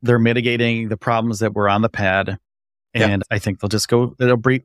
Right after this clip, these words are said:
Speaker 1: as much as they can. They'll breeze through this and then they'll be ready to launch. Now, if the water deluge system and the static fire,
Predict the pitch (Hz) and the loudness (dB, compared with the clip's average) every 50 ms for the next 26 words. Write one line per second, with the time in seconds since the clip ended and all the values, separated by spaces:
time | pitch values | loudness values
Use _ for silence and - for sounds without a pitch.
0 | - 139 - - 127 127 117 107 113 123 131 156 - - 147 123 - 123 117 - | -8 -10 -4 0 0 0 0 -2 0 0 0 0 0 -2 -6 -4 -2 -2 -4 -4
1 | - - 117 117 143 151 - 113 104 98 - 98 98 95 95 - - - - 95 | -4 -4 -2 -2 -2 0 -2 -2 -2 -2 0 0 2 2 0 -2 -4 -6 -6 -4
2 | 92 95 92 87 87 - - - - _ _ _ _ _ _ _ _ _ _ _ | -2 0 0 0 0 -2 -4 -6 -6 _ _ _ _ _ _ _ _ _ _ _
3 | _ 113 107 101 98 95 95 95 95 98 95 95 98 98 - 107 104 101 107 107 | _ 0 0 2 2 0 -2 -2 -2 -4 -2 -2 -4 -4 -2 -2 -2 0 0 0
4 | 120 113 113 110 131 87 87 - - - - - - _ _ - 131 139 147 143 | 0 -2 -2 -4 -4 -6 -6 -8 -12 -16 -20 -20 -20 _ _ -2 -2 0 0 -2
5 | - - 127 113 107 110 110 117 123 120 123 101 123 117 120 127 127 127 123 - | -2 -2 -4 -4 -4 -4 -2 0 0 0 0 0 2 2 2 4 2 2 0 0
6 | - 123 - - 135 123 113 - 117 117 117 107 - - 113 107 110 - - - | -2 -4 -2 0 0 0 2 0 0 0 0 -2 -2 0 0 0 0 -2 -2 -2
7 | 120 113 107 101 104 107 101 | 0 0 2 0 0 -2 -2